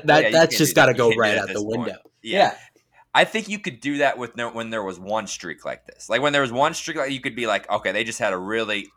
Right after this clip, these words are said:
Speaker 2: you, playing bad plus unlucky," like, you could kinda talk yourself into it. Now that there's two stretches, yeah,
Speaker 1: Sure.
Speaker 2: you, you can't, you can't, you can't use that excuse
Speaker 1: And they have
Speaker 2: anymore.
Speaker 1: two everyday starters that are, like, the worst hitters in baseball.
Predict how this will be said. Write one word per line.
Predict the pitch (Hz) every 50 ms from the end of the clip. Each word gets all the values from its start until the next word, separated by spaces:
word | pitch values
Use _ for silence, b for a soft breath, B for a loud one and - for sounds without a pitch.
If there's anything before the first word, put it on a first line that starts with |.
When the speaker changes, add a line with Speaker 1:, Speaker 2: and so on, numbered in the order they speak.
| -
Speaker 2:
you, | 104 98 98 - _ _ _ _ _ _
playing | - 139 151 151 143 135 123
bad | 135 131 131 127 -
plus | - 127 120 113 110 - - -
unlucky," | 104 117 120 113 113 113 113 113 - 117 113
like, | 101 95 92 -
you | - 113 113
could | - 110 92
kinda | - - 117 117 110
talk | - - 117 107 107 -
yourself | 110 - - 113 110 110
into | 113 104 - - 101
it. | -
Now | - - 220
that | 220 -
there's | 117 92 - -
two | - - 110 117
stretches, | 113 - - 123 113 110 - 117 113 101
yeah, | 90 87 80
Speaker 1:
Sure. | 160 139 104
Speaker 2:
you, | 107 110
you | 107 113 107
can't, | 104 - 117 101 92
you | 113 104
can't, | - 113 107 95 - _ _ b b b b
you | 123
can't | 127 - 147 120 110
use | 113 113 101
that | 95 101 92 87
excuse | - - - - 87 80 - -
Speaker 1:
And | -
they | 220
have | 233 240
Speaker 2:
anymore. | 277 302 302 233 -
Speaker 1:
two | - - 294 277 254
everyday | 247 220 226 233 202 202 185
starters | - - 196 180 165 151 139 131 127
that | 131 120
are, | 131 127
like, | 123 123 117 -
the | - 131
worst | 127 135 131 131 - -
hitters | 131 120 117 110 95 101
in | 98 95
baseball. | 101 95 87 - - - - -